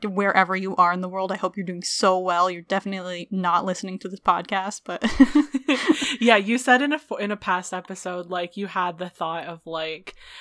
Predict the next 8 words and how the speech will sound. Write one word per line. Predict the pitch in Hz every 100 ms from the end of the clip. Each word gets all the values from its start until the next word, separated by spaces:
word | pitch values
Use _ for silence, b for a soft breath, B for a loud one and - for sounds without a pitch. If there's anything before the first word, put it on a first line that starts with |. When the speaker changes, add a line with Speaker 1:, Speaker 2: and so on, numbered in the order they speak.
| B
Speaker 2:
um, | 185 185 170 170 -
if | 202 208
it's | 208 -
not | 190 185 185
him, | 185 190 180 175 170 170 _ _ _
then, | 180 180 175 175 175 175 170 -
like, | 190 190 220
Speaker 1:
Yeah. | 185 -